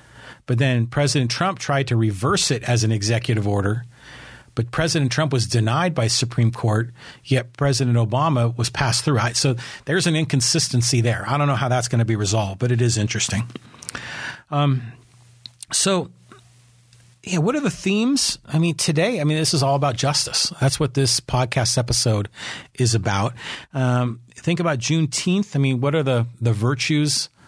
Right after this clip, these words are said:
of Juneteenth? That's about independence and justice. Talking about these statues, what are the, what are the virtues there? That's about integrity,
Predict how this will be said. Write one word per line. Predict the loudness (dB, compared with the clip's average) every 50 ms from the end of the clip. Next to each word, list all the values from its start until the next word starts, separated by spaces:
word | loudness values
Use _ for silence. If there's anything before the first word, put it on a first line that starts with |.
| -20 -20 -20 -20 -20 _ _ 0
of | 0 0
Juneteenth? | 2 2 2 2 2 0 0 0 0 0 0 -2 -4
That's | -4 -2 -2 0 0
about | -2 0 0 -2 -2 -4 -4
independence | -2 0 0 0 2 2 2 2 2 2 2 2 0 0 0 -2 -4 -6 -12 _ _ _ -20 -20 _ _ -2
and | 0 0
justice. | 2 2 0 2 0 -2 -2 -2 -2 -2 -2 -4 -8 -14 -20 -20 -20 -20 -20 -20 -20 -18 -16 -16 -16 -16 -16 -16 -16 -18 -18 -20 -20 -20 -20 -20 -20 -20 -20 -20 _ _ _ _ _
Talking | -4 -2 0
about | 2 2 2
these | 2 0 0
statues, | 0 0 0 0 0 0 0 0 0 0 0 0 0 -2 -2 -2
what | 0 2
are | 2
the, | 2 2 0 -2 -4 -2 0
what | 2 2
are | 2 2
the | 2 0 0
virtues | 0 0 0 0 0 0 0 0 0
there? | 2 2 2 2 0 -2 -6 -14 -20 -20 -20 -20 -20 -20 -20 _ _
That's | -4 -2 0
about | 0 0 2 2
integrity, | 2 2 2 0 -2 0 0 2 2 0 0 -2 -8 -12